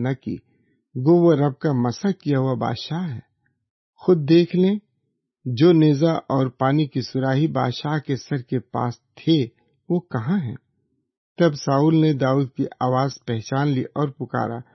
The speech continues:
"मेरे बेटे दाऊद, क्या आपकी आवाज है?"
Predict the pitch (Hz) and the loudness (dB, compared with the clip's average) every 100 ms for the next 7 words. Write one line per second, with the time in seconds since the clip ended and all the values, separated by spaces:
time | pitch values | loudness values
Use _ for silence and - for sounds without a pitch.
0 | _ _ _ 139 156 151 123 131 - 131 | _ _ _ 2 4 2 0 -2 -2 -4
1 | 123 127 131 156 - _ _ _ _ - | -2 -2 -2 -4 -8 _ _ _ _ -2
2 | 165 160 - 135 139 - 170 175 170 180 | 0 0 -2 -2 -2 -2 0 2 4 2
3 | 190 160 113 | 2 0 -4